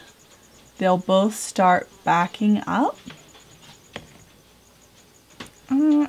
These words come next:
I'm s-, th-, I'm perceiving this as peaceful,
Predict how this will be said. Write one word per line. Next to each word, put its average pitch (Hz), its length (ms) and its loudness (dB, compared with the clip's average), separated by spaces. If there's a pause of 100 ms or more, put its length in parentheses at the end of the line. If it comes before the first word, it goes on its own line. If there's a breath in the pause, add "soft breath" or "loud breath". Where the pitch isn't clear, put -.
I'm 262 160 4
s-, - 180 -10 (360)
th-, - 140 -10 (320)
I'm 392 320 -2 (280)
perceiving 247 540 4
this 226 240 0
as 190 180 0
peaceful, 170 800 -2